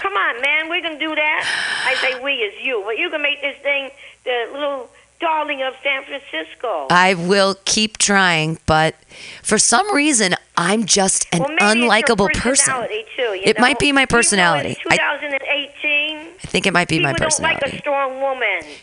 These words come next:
Speaker 2: That's, that's
Speaker 1: That's
Speaker 2: very
Speaker 1: right.
Speaker 2: true.
Speaker 1: That counts against a lot of things. People don't like it. They still want the woman with long hair that has a little ooh, ooh, ooh kind of
Speaker 2: Oh,
Speaker 1: voice.
Speaker 2: I know.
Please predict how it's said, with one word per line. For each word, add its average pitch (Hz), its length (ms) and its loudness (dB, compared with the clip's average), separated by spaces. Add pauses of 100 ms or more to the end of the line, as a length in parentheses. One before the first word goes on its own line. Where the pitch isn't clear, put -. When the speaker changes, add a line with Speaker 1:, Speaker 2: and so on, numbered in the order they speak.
(120)
Speaker 2:
That's, 196 400 2
that's 175 280 4
Speaker 1:
That's 262 40 -2
Speaker 2:
very 208 220 6
Speaker 1:
right. 208 60 0
Speaker 2:
true. 190 420 2 (120)
Speaker 1:
That 320 180 -2 (200)
counts 294 320 -2
against 277 340 -4
a 254 80 -6
lot 233 240 0
of 226 80 -6
things. 233 280 -6
People 294 220 -2
don't 277 200 -4
like 285 200 -2
it. 427 120 -8
They 269 200 -4
still 294 200 -4
want 285 160 -4
the 240 120 -4
woman 269 240 -4 (320)
with 233 220 -6
long 302 320 -2
hair 262 420 -2 (240)
that 240 200 -2
has 254 200 -4
a 269 40 -10
little 330 180 -6
ooh, - 0 -
ooh, 587 720 -2
ooh 508 200 0 (160)
kind 294 140 -2
of 277 140 0
Speaker 2:
Oh, 202 100 4
Speaker 1:
voice. 220 140 0
Speaker 2:
I 220 120 -2
know. 220 360 -4